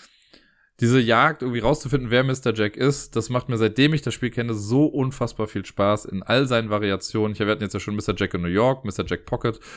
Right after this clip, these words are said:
und das, äh, hier Phantom der Oper, was ja quasi auch darauf basiert. Ich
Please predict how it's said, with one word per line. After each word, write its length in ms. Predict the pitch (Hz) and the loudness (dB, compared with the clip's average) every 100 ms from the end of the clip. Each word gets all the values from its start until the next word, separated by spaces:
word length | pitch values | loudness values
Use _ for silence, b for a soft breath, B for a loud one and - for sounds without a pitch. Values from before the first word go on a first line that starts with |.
| B B | B B
und 380 | 151 131 135 - | 2 2 2 -2
das, 200 | 110 - | -4 -2
äh, 100 | 107 | -2
hier 120 | 101 | 0
Phantom 320 | 101 98 104 90 | 0 -2 -2 -2
der 100 | 95 | -4
Oper, 320 | 92 92 - B B B | -2 -2 -2 B B B
was 140 | 87 101 | -8 -6
ja 80 | |
quasi 240 | - 90 85 | -6 -4 -4
auch 160 | 92 | -4
darauf 380 | - 82 78 82 | -4 -6 -6 -8
basiert. 440 | 87 82 95 95 - _ _ _ _ _ _ _ _ _ - | -8 -2 -2 -2 -6 _ _ _ _ _ _ _ _ _ -2
Ich 360 | 120 - - | -2 -2 -12